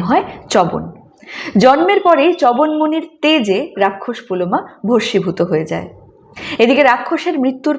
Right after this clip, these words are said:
পরেই পুলমা দেবী কাঁদতে কাঁদতে আশ্রমে ফিরে আসেন। তার চোখের জলে একটা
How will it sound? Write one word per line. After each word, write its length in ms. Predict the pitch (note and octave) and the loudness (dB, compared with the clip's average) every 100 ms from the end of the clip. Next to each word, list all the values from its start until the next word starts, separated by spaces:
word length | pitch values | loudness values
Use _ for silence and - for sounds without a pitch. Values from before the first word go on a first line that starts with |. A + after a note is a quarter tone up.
| C#4 | 2
পরেই 260 | C#4 A3+ E4 - - | 2 0 -4 -14 -6
পুলমা 320 | - D4 D#4 D#4 | 0 2 4 2
দেবী 180 | D#4 E4 C4 | 2 0 0
কাঁদতে 300 | B3 - C#4 | -2 0 0
কাঁদতে 380 | A3+ G3+ - E4 G4 - | 0 -2 0 0 0 -2
আশ্রমে 460 | - A#3 - G3+ F3+ | -2 0 0 0 0
ফিরে 180 | E3+ D#3+ E3 | 0 -2 -2
আসেন। 240 | E3+ - F3 - - - - | -2 -4 -6 -10 -18 -14 -2
তার 160 | G3 G3 | -2 0
চোখের 360 | - G#3 - B3 | -2 0 0 2
জলে 220 | A3 F3+ A#3+ - - - | 4 4 0 -4 -14 -8
একটা 140 | - | 0